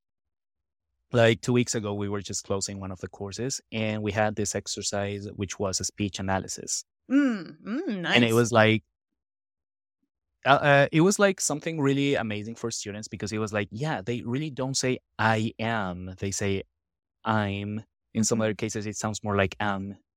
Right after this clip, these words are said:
Speaker 1: right?
Speaker 2: Mm.
Speaker 1: Uh, in some other
Speaker 2: Mm-hmm.
Speaker 1: cases, they don't even say, it's
Speaker 2: Mm-hmm.
Speaker 1: like, "Going to,"
Speaker 2: Mm,
Speaker 1: like, "I'm gonna,
Speaker 2: mm-hmm. There's a lot
Speaker 1: I'm
Speaker 2: of
Speaker 1: gonna show you
Speaker 2: variation in
Speaker 1: this."
Speaker 2: there
Speaker 1: Like,
Speaker 2: that
Speaker 1: there
Speaker 2: you
Speaker 1: are
Speaker 2: don't
Speaker 1: so many
Speaker 2: know.
Speaker 1: variations.
Speaker 2: Mm-hmm,
Speaker 1: Yeah. And it's
Speaker 2: mm-hmm.
Speaker 1: like, yeah, there are many reductions that we can apply.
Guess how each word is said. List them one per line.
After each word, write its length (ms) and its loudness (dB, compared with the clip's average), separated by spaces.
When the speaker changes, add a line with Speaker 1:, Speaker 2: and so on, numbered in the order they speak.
Speaker 1:
right? 220 8
Speaker 2:
Mm. 320 2
Speaker 1:
Uh, 680 6
in 80 -6
some 220 2
other 160 0
Speaker 2:
Mm-hmm. 40 -6
Speaker 1:
cases, 360 -4
they 160 2
don't 200 -2
even 180 -2
say, 220 0
it's 200 0
Speaker 2:
Mm-hmm. 20 4
Speaker 1:
like, 300 8
"Going 340 4
to," 280 -4
Speaker 2:
Mm, 40 -4
Speaker 1:
like, 180 4
"I'm 140 0
gonna, 240 4
Speaker 2:
mm-hmm. 100 0
There's 160 2
a 20 4
lot 140 6
Speaker 1:
I'm 20 4
Speaker 2:
of 40 0
Speaker 1:
gonna 180 4
show 220 2
you 140 0
Speaker 2:
variation 20 0
in 100 2
Speaker 1:
this." 180 4
Speaker 2:
there 180 0
Speaker 1:
Like, 180 6
Speaker 2:
that 60 0
Speaker 1:
there 100 4
Speaker 2:
you 20 6
Speaker 1:
are 60 6
Speaker 2:
don't 160 0
Speaker 1:
so 80 2
many 200 -4
Speaker 2:
know. 0 -
Speaker 1:
variations. 840 -6
Speaker 2:
Mm-hmm, 340 -4
Speaker 1:
Yeah. 260 0
And 120 0
it's 180 -2
Speaker 2:
mm-hmm. 0 -
Speaker 1:
like, 300 0
yeah, 180 2
there 140 4
are 200 2
many 400 0
reductions 580 -4
that 140 -2
we 100 -8
can 220 -8
apply. 540 2